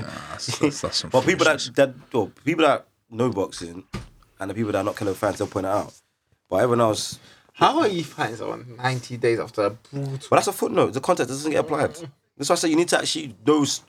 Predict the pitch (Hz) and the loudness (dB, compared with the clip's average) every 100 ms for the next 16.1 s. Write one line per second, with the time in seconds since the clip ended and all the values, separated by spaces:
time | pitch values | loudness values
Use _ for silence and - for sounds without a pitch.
0 | - 147 185 175 165 120 117 165 135 156 | -8 0 2 2 2 0 4 4 4 2
1 | 135 131 143 123 151 127 104 135 135 - | 2 -2 0 0 4 2 2 0 0 0
2 | 131 - 127 107 113 127 123 104 98 92 | 0 2 2 0 0 0 0 -2 -4 -4
3 | 110 123 95 73 120 117 _ 120 127 147 | -2 0 0 -2 -8 -14 _ -4 0 2
4 | 123 131 127 131 117 113 104 120 117 117 | 2 0 -2 -2 0 0 4 4 2 0
5 | - - - - - _ 110 151 - - | -2 -6 -16 -20 -20 _ 0 0 -2 -16
6 | - _ - - _ _ 135 139 - - | -20 _ -20 -20 _ _ 2 4 4 2
7 | 90 - - - 190 - 175 - - 120 | -4 -6 -14 -20 -8 -4 -4 -4 -4 -4
8 | - - 104 160 180 139 160 160 156 160 | -8 -16 0 2 2 2 2 2 2 2
9 | 135 - 107 123 139 196 143 127 147 180 | 2 0 0 2 2 4 2 2 2 2
10 | 107 - - 156 127 - 202 185 113 101 | 0 -4 -6 2 4 6 6 4 4 2
11 | 87 110 110 104 98 90 85 87 87 _ | 4 4 4 4 2 2 0 0 -2 _
12 | _ _ - - 160 151 131 127 117 104 | _ _ 0 4 6 4 4 2 2 2
13 | 101 107 110 90 82 85 92 90 85 82 | 4 4 4 2 0 0 0 0 0 2
14 | 78 - _ - 226 240 196 151 160 143 | 0 -2 _ -2 0 2 2 2 2 2
15 | 139 151 123 127 95 110 110 104 95 69 | 2 2 4 2 2 -2 -2 -4 -6 -12